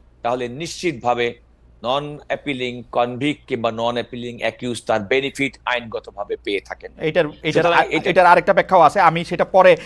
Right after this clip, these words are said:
Speaker 2: আপনার
Speaker 1: আমি,
Speaker 2: কাছ থেকে
Speaker 1: আমি
Speaker 2: শুনবো।
Speaker 1: আপনাকে, আমি
Speaker 2: আপনার কাছ
Speaker 1: আপনাকে,
Speaker 2: থেকে
Speaker 1: আমি
Speaker 2: শুনবো।
Speaker 1: আপনাকে বল-,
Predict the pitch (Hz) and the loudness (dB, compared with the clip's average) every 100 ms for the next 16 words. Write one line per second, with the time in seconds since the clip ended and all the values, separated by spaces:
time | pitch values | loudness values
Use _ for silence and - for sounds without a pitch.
0 | - - 160 185 202 226 208 214 202 185 | -4 2 2 4 2 2 2 2 2 2
1 | 240 233 226 202 208 240 - 196 208 220 | 0 -2 -4 -2 2 4 4 2 2 0
2 | 214 214 208 220 214 208 208 | -2 -2 -4 -4 -6 -8 -8